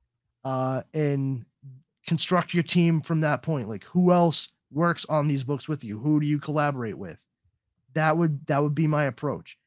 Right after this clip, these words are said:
Uh, I would keep Jeff Johns, uh, Jim Lee, any of those other names that people think of automatically when it comes to, like, bigger folks for writing and drawing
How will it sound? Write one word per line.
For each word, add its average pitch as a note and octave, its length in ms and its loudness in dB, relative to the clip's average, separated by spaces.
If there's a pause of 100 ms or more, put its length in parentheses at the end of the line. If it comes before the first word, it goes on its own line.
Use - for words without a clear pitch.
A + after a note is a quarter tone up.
(240)
Uh, C3 220 -2
I D#3+ 160 4
would D#3 200 2
keep F3 360 0 (340)
Jeff F3 320 0
Johns, F3 720 2 (520)
uh, D3 360 -2
Jim F3 500 2
Lee, E3+ 460 2 (220)
any F3+ 200 2
of F3+ 60 4
those F3 240 2
other F3 240 2
names D#3+ 560 0
that D3 260 -2
people D#3 320 -4
think E3 340 -4
of E3+ 280 0
automatically D3 640 -2
when D#3 80 -2
it C#3+ 80 -4
comes D3 240 -4
to, D3+ 60 -4
like, C3+ 240 -4 (480)
bigger D3+ 320 2
folks D3 400 -2
for D3 200 -4
writing C#3 440 0
and C3 80 -4
drawing C#3 460 -2